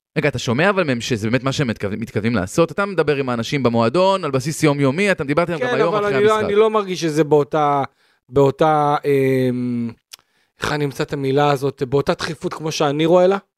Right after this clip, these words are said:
Speaker 2: אוקיי?
Speaker 1: אוקיי.
Speaker 2: אה, ואם הפועל תל אביב, אה, לא יעשו חושבים עצמם טוב טוב, שחקנים, צוות מקצועי, הנהלה, בעלים, אה, ויראו שהם צריכים באמת לקחת את המצב הזה בשתי ידיים,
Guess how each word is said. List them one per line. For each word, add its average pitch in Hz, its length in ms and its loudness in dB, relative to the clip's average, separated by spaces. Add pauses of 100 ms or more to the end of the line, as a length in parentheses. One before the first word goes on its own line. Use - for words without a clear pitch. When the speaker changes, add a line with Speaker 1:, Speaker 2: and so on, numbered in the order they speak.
(220)
Speaker 2:
אוקיי? 104 240 -6
Speaker 1:
אוקיי. 98 140 -2 (520)
Speaker 2:
אה, 135 160 -6 (120)
ואם 190 240 2
הפועל 190 220 2
תל 185 100 -2
אביב, 151 140 -4 (120)
אה, 151 140 -4 (140)
לא 156 160 6
יעשו 156 240 0
חושבים 143 400 -4
עצמם 143 420 -2
טוב 208 160 0
טוב, 160 400 0 (140)
שחקנים, 175 500 0
צוות 170 340 0
מקצועי, 160 460 2 (460)
הנהלה, 151 440 2 (540)
בעלים, 143 480 0 (960)
אה, 127 640 0 (180)
ויראו 156 1400 2
שהם 180 220 -2
צריכים 185 460 2
באמת 185 380 4
לקחת 185 460 0
את 175 120 -6
המצב 175 380 0
הזה 180 340 4 (1600)
בשתי 147 280 -2
ידיים, 190 380 -4